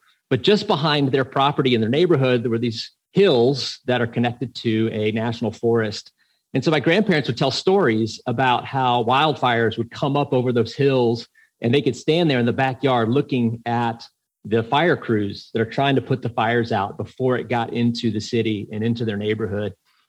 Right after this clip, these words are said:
And I just remember as a kid being terrified of the idea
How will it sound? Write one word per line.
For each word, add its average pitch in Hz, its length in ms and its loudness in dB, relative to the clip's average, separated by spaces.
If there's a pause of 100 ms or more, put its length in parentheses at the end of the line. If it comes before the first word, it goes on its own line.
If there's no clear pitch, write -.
(220)
And 143 100 -2
I 180 60 2
just 180 160 0
remember 185 180 2
as 147 120 2
a 143 40 0
kid 220 360 4
being 131 480 2
terrified 120 720 2
of 113 180 -4
the 123 140 2
idea 113 580 0